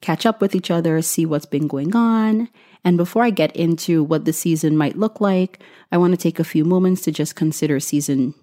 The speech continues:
number one. As you know by now, um, if you've listened to season one, thanks again. If you haven't listened to season one and you're here for season two, feel free to continue. I would encourage you to go back and listen to season number one.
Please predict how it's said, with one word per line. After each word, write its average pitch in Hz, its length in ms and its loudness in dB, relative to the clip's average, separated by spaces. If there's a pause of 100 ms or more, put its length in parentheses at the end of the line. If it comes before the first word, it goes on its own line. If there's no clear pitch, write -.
(240)
number 151 240 0
one. 214 340 0 (1040)
As 160 160 2
you 165 100 2
know 170 200 2
by 151 160 -2
now, 196 480 0 (420)
um, 151 560 0
if 165 180 0
you've 160 140 0
listened 185 320 0
to 226 80 -2
season 196 420 0
one, 180 460 2 (280)
thanks 160 280 0
again. 190 460 -2 (520)
If 170 120 -4
you 165 80 2
haven't 226 280 2
listened 208 240 0
to 196 60 -10
season 180 380 -2
one 175 240 2
and 160 120 0
you're 147 100 0
here 151 160 0
for - 120 -8
season 156 380 -4
two, 190 420 0 (420)
feel 165 200 0
free 147 200 -6
to 165 100 -8
continue. 233 760 0
I 165 80 -2
would 147 140 -2
encourage 196 480 -2
you 196 80 -2
to 160 120 -4
go 139 160 -4
back 202 540 -4 (140)
and 151 140 4
listen 147 240 0
to - 100 -14
season 139 400 -2
number 123 280 -2
one. 123 420 -6